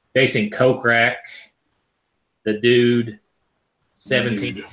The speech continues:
Speaker 1: twenty fifteen. I mean, he, he just kinda, doesn't he just remind you of a dude?
Speaker 2: He
Speaker 1: I think
Speaker 2: just
Speaker 1: it's
Speaker 2: has that I don't care attitude while he plays out there. I love it.
Speaker 1: He bombs it, too. Seventeenth here in two thousand fifteen, twentieth, two thousand fourteen.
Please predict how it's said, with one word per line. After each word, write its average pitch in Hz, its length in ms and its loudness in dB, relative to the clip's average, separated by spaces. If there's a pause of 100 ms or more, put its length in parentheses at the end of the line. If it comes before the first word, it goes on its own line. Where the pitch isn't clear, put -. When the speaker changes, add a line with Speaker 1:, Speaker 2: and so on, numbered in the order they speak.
(220)
Speaker 1:
twenty 113 220 -10
fifteen. 123 840 -8
I - 60 -20
mean, 117 120 -10
he, 143 180 -12
he 131 100 -4
just 135 180 -8
kinda, 139 220 -2
doesn't 156 160 2
he 160 80 2
just 143 140 -4
remind 113 320 -2
you 104 80 -8
of 95 40 -14
a - 40 -20
dude? 110 360 -2 (720)
Speaker 2:
He 104 100 -6
Speaker 1:
I - 40 -4
think 180 140 4
Speaker 2:
just 175 140 0
Speaker 1:
it's - 20 -2
Speaker 2:
has 113 120 4
that 110 320 4 (160)
I 117 60 4
don't 117 180 0
care 104 220 0
attitude 101 400 -2
while 92 100 -4
he 95 60 -6
plays 92 320 -6
out 90 160 -10
there. 98 100 -4
I 98 60 -6
love 95 220 -6
it. - 120 -10 (920)
Speaker 1:
He 113 60 -12
bombs 117 400 2
it, 104 140 -6
too. 104 340 0 (360)
Seventeenth 165 600 0
here 147 160 -4
in 135 60 -6
two 139 80 -4
thousand 131 180 0
fifteen, 123 800 -6
twentieth, 123 440 -8
two 127 60 -10
thousand 107 220 -6
fourteen. 110 720 -6